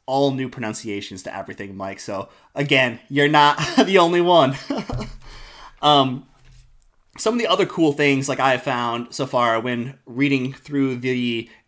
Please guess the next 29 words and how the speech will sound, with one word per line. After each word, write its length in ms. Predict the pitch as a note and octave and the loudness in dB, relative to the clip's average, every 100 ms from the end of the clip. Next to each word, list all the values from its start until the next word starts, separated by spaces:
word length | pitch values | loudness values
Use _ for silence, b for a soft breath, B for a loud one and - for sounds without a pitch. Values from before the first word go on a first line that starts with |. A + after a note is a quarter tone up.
| D3+ | -2
Age 160 | D3 | -2
of 80 | C3 | 0
Legends 220 | A#2+ B2 | -4 -6
chapter 380 | - C3+ A2 A#2 | -4 -2 -2 -6
in 100 | G#2+ | -8
this 160 | G#2 - | -10 -10
book 260 | A2 G#2 | -10 -10
here, 380 | - G#2 G2+ G2+ b b b _ | -10 -8 -8 -10 b b b _
is 240 | D3 C#3+ D3 | -4 -2 2
that 460 | C3+ B2 A#2+ - b b _ | 4 6 2 -2 b b _
when 420 | B2 C3 E3 G3 | -8 -2 0 0
the 580 | G3+ D3+ E3+ D#3 D3+ D3 | -4 -2 0 2 0 0
Age 200 | D#3 D#3+ | -2 0
of 120 | D3+ | 0
Legends 460 | B2+ B2+ C#3 C3+ C3+ | 0 0 0 -6 -6
is 120 | B2+ | -10
kind 300 | - - D3 | -8 -2 -2
of, 60 | C#3 | -2
like, 140 | B2+ A2 A2+ | -4 -8 -8
winding 760 | B2 C3 C3+ C3+ C3+ C3 C3+ C3 | -4 -2 -4 -4 -4 -6 -10 -8
down 400 | A2 A#2 A#2+ C#3 | -6 -4 -4 -4
to, 120 | C#3 | -6
like, 120 | C3 | -6
the 60 | - | -8
close 540 | - - G#2 A#2+ C#3 | -12 -8 -4 -2 -2
area 380 | - D3+ E3 E3+ | -4 -2 -2 -2
here, 400 | E3+ F#3 F#3 - b b b b _ | -2 -2 -2 -6 b b b b _
you 140 | D#3+ | -2
have 500 | D3+ F3 F#3 F#3+ E3 | 0 2 4 4 0